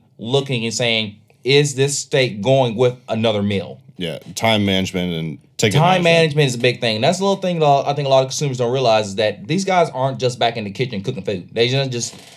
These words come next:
Speaker 1: gonna
Speaker 2: Mm-hmm.
Speaker 1: throw a steak on the grill and I know when it's ready, I'm gonna put it on a plate and just get it out to you." No, there's a lot of time management because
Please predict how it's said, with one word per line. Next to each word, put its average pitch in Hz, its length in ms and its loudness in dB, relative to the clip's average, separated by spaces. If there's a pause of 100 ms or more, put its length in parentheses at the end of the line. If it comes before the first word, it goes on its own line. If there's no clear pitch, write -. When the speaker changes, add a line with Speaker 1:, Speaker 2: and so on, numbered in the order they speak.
(120)
Speaker 1:
gonna 147 140 6
Speaker 2:
Mm-hmm. 147 80 2
Speaker 1:
throw 165 100 8
a 151 40 6
steak 156 180 4
on 156 80 4
the 143 40 0
grill 147 240 4
and 135 80 4
I 131 80 4
know 135 140 4
when 135 100 2
it's 127 120 -2
ready, 131 140 2
I'm 127 60 2
gonna - 60 -4
put 139 100 2
it 131 40 2
on 120 60 0
a 110 40 -8
plate 123 140 2
and 107 80 -8
just 101 100 -6
get 113 100 -4
it - 40 2
out 107 160 0
to 98 80 -8
you." 92 140 -6
No, 117 240 0
there's 160 180 2
a 165 60 -4
lot 151 300 2
of 147 60 -8
time 139 200 -2
management 131 400 -4
because 110 220 0